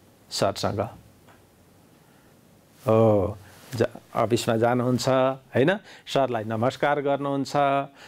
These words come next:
अनि नमस्कार गरिसके के, के गर्नुहुन्छ? सरलाई आफू अफिसमा आएको कुरा बताउनुहुन्छ, होइन?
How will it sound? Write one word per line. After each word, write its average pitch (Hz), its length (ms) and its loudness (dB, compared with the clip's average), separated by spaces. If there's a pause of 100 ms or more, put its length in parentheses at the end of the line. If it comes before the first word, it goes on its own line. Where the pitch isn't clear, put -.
(120)
अनि 139 100 0
नमस्कार 135 460 0
गरिसके 131 360 0
के, 226 420 2
के 233 260 4
गर्नुहुन्छ? 117 420 -2 (1200)
सरलाई 135 420 2
आफू 135 560 2
अफिसमा 135 380 0
आएको 127 400 2
कुरा 147 220 2
बताउनुहुन्छ, 139 680 -2 (480)
होइन? 185 280 2